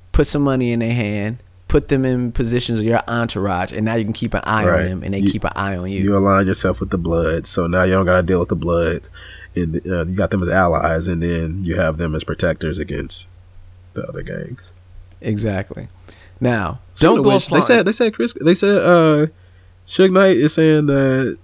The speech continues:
Speaker 2: Snoop hired the Crips, like, he paid the Crips to allow him in the gang so he can be protected. And let him
Speaker 1: That's interesting 'cause
Speaker 2: and let him
Speaker 1: he's
Speaker 2: claim
Speaker 1: been
Speaker 2: it.
Speaker 1: yelling Crip since he came out his first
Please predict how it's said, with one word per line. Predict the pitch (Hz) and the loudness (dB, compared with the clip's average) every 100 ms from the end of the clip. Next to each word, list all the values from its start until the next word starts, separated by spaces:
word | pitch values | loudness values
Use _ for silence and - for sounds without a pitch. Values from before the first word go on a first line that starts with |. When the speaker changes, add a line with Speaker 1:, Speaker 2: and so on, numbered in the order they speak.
| - | -12
Speaker 2:
Snoop | - 160 156 147 - - - - | -4 4 4 4 -2 -20 -20 -6
hired | 156 147 135 127 | 0 4 4 2
the | 120 | -2
Crips, | - 127 104 - | 0 0 0 -4
like, | 104 120 117 | 0 2 4
he | 131 | 2
paid | 131 120 | 4 2
the | 113 | 2
Crips | 120 101 - | 0 0 -2
to | - 104 104 131 - | 0 0 0 -4 -6
allow | 104 113 113 | -2 0 2
him | 117 107 | 0 0
in | 104 | 0
the | |
gang | 104 107 101 107 | 0 0 0 -4
so | - 104 | -4 -4
he | 107 110 | -4 -4
can | 98 104 120 - - - - | -6 -10 -12 -18 -20 -20 -8
be | 104 | -6
protected. | 104 98 95 - - - - - - - - - - - | -4 -4 -6 -8 -12 -12 -20 -20 -20 -20 -20 -20 -16 -4
And | 95 | 0
let | 92 | 2
him | 101 | 4
Speaker 1:
That's | 151 - | 2 0
interesting | 127 117 113 113 107 101 | -6 -6 -6 -4 -4 -2
'cause | 117 110 | 0 0
Speaker 2:
and | 107 | 2
let | 101 | 2
him | 104 | 2
Speaker 1:
he's | - | 0
Speaker 2:
claim | 107 117 | 0 0
Speaker 1:
been | 117 | 2
Speaker 2:
it. | |
Speaker 1:
yelling | 113 113 | 0 -2
Crip | - 127 123 - - | -2 0 2 0 -6
since | - 113 - - | -4 -4 -4 -6
he | 117 113 110 104 - - - | -4 -2 -2 -4 -8 -14 -16
came | - 117 110 107 | -4 -2 -2 -2
out | 101 | -2
his | 101 | -4
first | - 104 | -2 -2